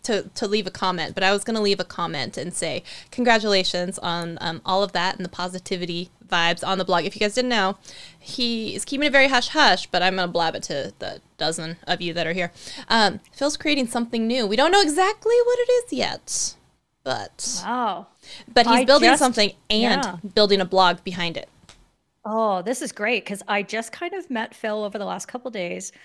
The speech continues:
Speaker 2: and he had a live stream adventure where he went out on his paddleboard, and I was like, "Oh, wait, I've live streamed from a kayak, so I'm gonna start a conversation with him," because I was, like, really interested in how he, he wanted to try to do this, and then suddenly,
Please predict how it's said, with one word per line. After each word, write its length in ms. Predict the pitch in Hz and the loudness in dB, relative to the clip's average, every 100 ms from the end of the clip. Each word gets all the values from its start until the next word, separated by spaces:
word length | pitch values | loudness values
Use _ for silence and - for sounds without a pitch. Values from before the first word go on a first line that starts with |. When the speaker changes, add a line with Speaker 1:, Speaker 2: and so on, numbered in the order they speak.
| - _ | -20 _
Speaker 2:
and 140 | - 190 | -6 -4
he 140 | 214 | -4
had 180 | 208 226 | 0 2
a 40 | |
live 300 | 220 202 226 | 2 2 0
stream 240 | 240 - 233 | 0 -4 -6
adventure 600 | 208 208 196 - 190 185 | -4 -4 -4 -6 -8 -8
where 180 | 196 190 | -8 -8
he 200 | - 196 | -6 -8
went 260 | 196 196 | -6 -4
out 160 | 208 196 | -4 -4
on 100 | 190 | -4
his 120 | 165 - | -8 -12
paddleboard, 680 | - 208 208 185 190 190 190 - - - - | -8 -4 -2 -4 -8 -10 -12 -18 -20 -14 -6
and 160 | 196 | -4
I 20 | |
was 120 | 226 233 | -2 -2
like, 180 | 247 247 | -4 0
"Oh, 180 | 349 339 | 0 2
wait, 440 | 349 392 220 247 - | 0 2 0 -2 -8
I've 280 | 226 277 349 - - | -2 0 -2 -8 -14
live 360 | 240 220 220 220 | -4 0 0 0
streamed 420 | - 214 208 202 | -4 -6 -6 -8
from 240 | - 196 175 | -6 -8 -8
a 60 | - | -12
kayak, 580 | - - 202 202 - - | -10 -4 -2 -2 -4 -8
so 220 | 220 208 | -10 -4
I'm 200 | 220 240 | -2 -2
gonna 160 | 294 269 | -2 -4
start 220 | 262 226 | -4 -6
a 20 | 208 | -4
conversation 600 | 208 196 190 196 - 214 | -6 -6 -10 -12 -14 -14
with 140 | 202 | -12
him," 180 | 208 196 - - - | -10 -10 -14 -20 -18
because 220 | - 220 208 | -6 -2 0
I 100 | 202 | 0
was, 160 | 202 | -2
like, 260 | 202 196 196 - | -4 -4 -8 -12
really 460 | 214 214 208 202 - _ _ | -6 -4 -4 -6 -12 _ _
interested 560 | 233 208 226 - 208 196 | -2 0 -2 0 0 0
in 100 | 190 | 0
how 240 | 165 202 | 0 2
he, 260 | 202 202 202 | 0 -2 -6
he 160 | - 214 | -6 -2
wanted 340 | 202 208 208 | 0 0 -2
to 100 | 202 | -6
try 180 | 185 202 | -2 -2
to 80 | 185 | -2
do 160 | 190 214 | -2 -2
this, 240 | 196 196 | -4 -6
and 100 | 208 | -4
then 320 | 240 247 247 | -2 -2 -6
suddenly, 560 | - 269 302 302 302 | -8 -8 -6 -8 -10